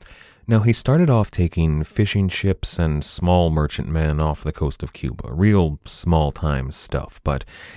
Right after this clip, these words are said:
he joined up with Francois l'Olonnais for a couple of his very early voyages. But then he really first enters the picture of history when he shipped out under Admiral Christopher Mings. Do you remember him? He was the admiral of the Jamaica station once upon a time,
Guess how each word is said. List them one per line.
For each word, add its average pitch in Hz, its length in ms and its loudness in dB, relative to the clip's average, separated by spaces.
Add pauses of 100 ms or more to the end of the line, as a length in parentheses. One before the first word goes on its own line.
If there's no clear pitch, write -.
(160)
he 104 100 -2
joined 113 340 4
up 92 160 2
with - 120 -8
Francois 78 460 -2
l'Olonnais 85 580 0
for 87 160 -2
a 78 60 -2
couple - 260 -4
of 69 80 -10
his 73 260 -2
very 78 380 0
early 76 300 -2
voyages. - 800 -6
But 85 200 -2
then 151 220 2
he 139 260 0 (480)
really 151 300 6
first - 420 0
enters 76 280 -2
the 73 80 -12
picture - 360 -6
of - 120 -12
history 73 460 -4
when 76 140 -4
he 67 60 -6
shipped - 400 -6
out 82 320 2
under 76 260 -6
Admiral 80 300 -2
Christopher - 560 -6
Mings. - 680 -8
Do 92 80 -2
you 95 220 2
remember 101 360 2
him? 127 340 0 (680)
He 139 200 4
was 85 340 6
the 80 260 -2
admiral 82 300 2
of 78 100 -2
the 78 80 -2
Jamaica 82 380 0
station 71 420 -8
once 71 200 -8
upon 67 260 -6
a 64 60 -10
time, - 400 -10